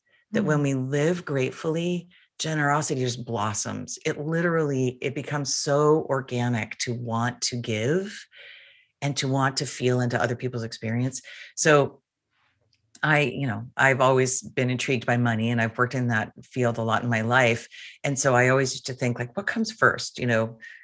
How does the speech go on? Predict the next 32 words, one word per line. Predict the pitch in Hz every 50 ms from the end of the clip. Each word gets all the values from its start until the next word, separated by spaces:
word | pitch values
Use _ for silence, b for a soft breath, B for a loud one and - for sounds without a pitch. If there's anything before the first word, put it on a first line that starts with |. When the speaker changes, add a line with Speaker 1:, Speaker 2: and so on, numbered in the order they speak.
| B B B -
Speaker 1:
asking, | - 139 147 165 - - - 151 151 151 147 147 - - 135 131
giving, | - 151 151 139 139 143 139 139 139 139 135 135 139 139
receiving, | 131 135 127 - - 143 143 143 139 131 143 135 135 131 131 131 127 127 135 131 - b b b b b _ -
thanking, | 151 143 143 147 - - 147 135 135 135 131 127
how | 120 131 156 156
does | 165 - -
this | 143 135 -
whole | 139 127
thing | 123 131 127 127 127
work? | 131 135 131 -
And | 117 110 -
I | - 151 156
think | - 165 156 147 - - B B B B B B B
from | - - 165 160 156
the | 151 143 131
wellspring, | 135 139 147 156 160 - - - 139 120 110 107 107 123 147 175 180 - - _ _ _ _ _
the | - 143
deep | 135 131 - 151 170 180 180 180 180
wellspring | 139 135 131 135 131 - - - 113 113 101 107 113 - - - -
of | 139 127
gratefulness, | 127 131 120 117 - - 120 113 - - 104 110 - - - - - - _ _ -
when | 143 143 139
we | 135 131
live | 123 127 131 127 127
that | 127 120 117 - -
way, | 120 113 117 120 120 - - b b b b b b b
it's | 160 160 - -
extraordinary | 147 - - - - - 143 135 135 131 120 120 123 117 113 113
what | 107 113 113 -
emerges | - 113 110 113 110 110 107 117 107 113
in | 107 107
our | 110 107